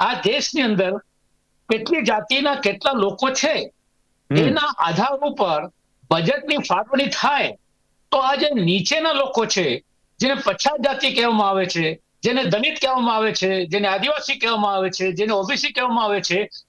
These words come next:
Speaker 1: એમનું ઉત્થાન જે છે એ બીજા જાતિના સાથે સાથે થાય. દાખલા
Speaker 2: પણ એના
Speaker 1: તરીકે
Speaker 2: માટે તો
Speaker 1: આજે
Speaker 2: આરક્ષણ છે ને અશોકભાઈ, બંધારણમાં આરક્ષણનો મુદ્દો છે, આરક્ષણનો ઉલ્લેખ છે. પ્રમાણે
Speaker 1: આરક્ષણ
Speaker 2: ઓબીસી હોય
Speaker 1: થઈ.
Speaker 2: કે એસસી હોય, એમને
Speaker 1: આરક્ષણ
Speaker 2: આરક્ષણ મળે
Speaker 1: નહીં.
Speaker 2: છે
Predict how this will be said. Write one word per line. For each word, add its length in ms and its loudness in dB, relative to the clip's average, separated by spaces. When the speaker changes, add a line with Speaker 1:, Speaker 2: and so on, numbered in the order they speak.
Speaker 1:
એમનું 360 0
ઉત્થાન 540 -2
જે 140 0
છે 260 0
એ 100 2
બીજા 380 2
જાતિના 500 0
સાથે 360 0
સાથે 340 0
થાય. 340 -2
દાખલા 240 0
Speaker 2:
પણ 140 6
એના 200 8
Speaker 1:
તરીકે 120 8
Speaker 2:
માટે 180 8
તો 60 6
Speaker 1:
આજે 280 8
Speaker 2:
આરક્ષણ 320 6
છે 180 8
ને 80 6
અશોકભાઈ, 420 6
બંધારણમાં 640 6
આરક્ષણનો 480 6
મુદ્દો 400 6
છે, 220 4
આરક્ષણનો 520 6
ઉલ્લેખ 240 2
છે. 100 4
પ્રમાણે 200 4
Speaker 1:
આરક્ષણ 280 4
Speaker 2:
ઓબીસી 420 6
હોય 160 8
Speaker 1:
થઈ. 140 4
Speaker 2:
કે 80 6
એસસી 220 2
હોય, 120 8
એમને 140 8
Speaker 1:
આરક્ષણ 320 6
Speaker 2:
આરક્ષણ 200 4
મળે 160 4
Speaker 1:
નહીં. 40 0
Speaker 2:
છે 240 2